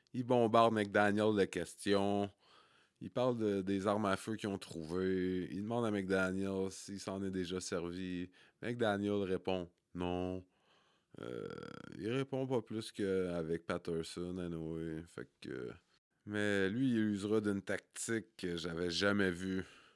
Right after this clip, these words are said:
auparavant dans un interrogatoire d'un suspect. Il comparera McDaniel à un enfant qui vole un biscuit dans une jarre, puis que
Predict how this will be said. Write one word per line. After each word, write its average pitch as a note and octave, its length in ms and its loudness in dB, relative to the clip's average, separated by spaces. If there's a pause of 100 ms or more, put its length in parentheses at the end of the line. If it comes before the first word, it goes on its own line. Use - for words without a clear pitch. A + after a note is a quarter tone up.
(120)
auparavant F#2 720 2 (640)
dans D#2+ 280 -4
un E2 120 -4
interrogatoire F#2 760 0
d'un F2 140 -2
suspect. E2 540 -8 (540)
Il - 40 -16
comparera A#2+ 560 6
McDaniel A2 920 2 (580)
à F#2 100 0
un G2 120 2
enfant G#2+ 380 2
qui A2 120 -8
vole G#2+ 200 2
un G#2+ 100 2
biscuit G2+ 320 -4
dans A2+ 180 2
une F#2+ 220 -2
jarre, G2+ 540 4 (100)
puis - 100 -20 (140)
que D#2+ 100 -4